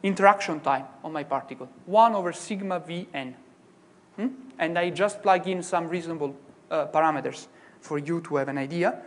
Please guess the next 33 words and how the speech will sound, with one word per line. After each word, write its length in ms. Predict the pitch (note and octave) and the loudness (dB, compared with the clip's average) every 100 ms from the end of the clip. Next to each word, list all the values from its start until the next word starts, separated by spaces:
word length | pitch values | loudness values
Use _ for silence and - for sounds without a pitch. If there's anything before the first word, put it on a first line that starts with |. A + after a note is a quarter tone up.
| - - | -18 -16
This 140 | F3 E3+ | -10 -6
is 140 | F3+ | -2
of 160 | E3+ D#3+ | -2 2
the 80 | |
order 280 | F3+ F#3 E3 | 2 2 2
of 160 | D#3 - | -2 0
ten 220 | E3 E3 | -2 -2
million 260 | E3 D#3+ C#3+ | -4 -4 -4
years. 360 | C#3+ G3+ - - - - - - - - - - - - - - - - - - - | -6 -8 -14 -20 -20 -20 -20 -20 -20 -20 -20 -20 -20 -20 -20 -20 -20 -20 -20 -20 -8
And 160 | D#3 | -6
the 120 | E3 A3 | 4 8
other 400 | G3 F3 G#3 - - - G3 | 8 6 2 -2 -14 -14 -4
is 260 | G3+ F#3+ | -4 -2
the 300 | E3 E3+ E3+ E3 - E3 | 2 4 4 0 -10 -4
diffusion 480 | G3 - C4 G3 | -2 4 4 4
time 200 | D3 D3 | 2 -2
scale 300 | C3 - E3+ C4 - - - - E3+ | -2 -2 -4 -4 -14 -20 -20 -14 -2
that 320 | F3 F3 - - | -2 -2 -12 -4
I, 340 | D#3 D#3+ D#3 - | 0 2 0 -4
uh, 300 | D#3 D#3 D3+ | -6 -4 -4
normalize 760 | E3 F#3+ F#3+ E3+ E3+ E3+ - - - - | 0 2 4 6 6 2 -4 -12 -16 -12
to 80 | D#3 | -10
the 100 | D3+ | -10
same 320 | - E3+ E3+ | -2 0 0
kind 400 | D#3+ D3+ D3 C#3+ | -2 0 0 -4
of, 300 | C3+ C3 - | -6 -8 -12
uh, 80 | C3+ - - - - | -12 -14 -20 -10 0
time 180 | C#3 | 0
scales 400 | C#3+ - C#3+ C3+ - | 0 -4 -4 -4 -8
to, 140 | C#3 C#3 - - - | -16 -16 -20 -20 -18
to 40 | |
give 260 | C#3 D3 C#3 | -14 -12 -10
you, 200 | C#3+ C#3 | -10 -12